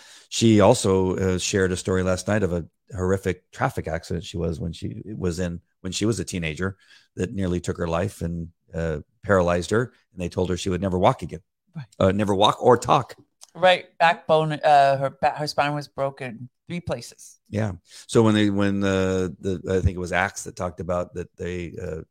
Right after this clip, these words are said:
Speaker 1: is it, it's go th-, she go through many hardships.
Speaker 2: Yeah.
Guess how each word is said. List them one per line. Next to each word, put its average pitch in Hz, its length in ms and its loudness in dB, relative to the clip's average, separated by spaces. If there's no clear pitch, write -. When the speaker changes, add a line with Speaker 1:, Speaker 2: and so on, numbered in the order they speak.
Speaker 1:
is 87 120 -18
it, 117 120 -10
it's - 540 -12
go 95 140 -6
th-, - 140 -16
she 92 260 -6
go 98 200 -6
through 95 200 -4
many 92 220 -6
hardships. 92 680 -6
Speaker 2:
Yeah. 139 320 -6